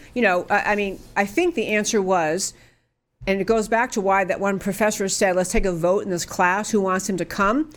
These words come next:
an anonymous vote, because he was probably hoping to get a five four or something where he could, where the students wouldn't have, wouldn't be obvious to other professors the,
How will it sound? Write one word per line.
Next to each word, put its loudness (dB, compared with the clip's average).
an 0
anonymous 2
vote, 0
because 0
he 0
was -2
probably 0
hoping 2
to 0
get 2
a -2
five 0
four 2
or -4
something 0
where 2
he 2
could, -2
where 2
the 2
students 0
wouldn't 2
have, -2
wouldn't 2
be -2
obvious 0
to 0
other 4
professors 0
the, 0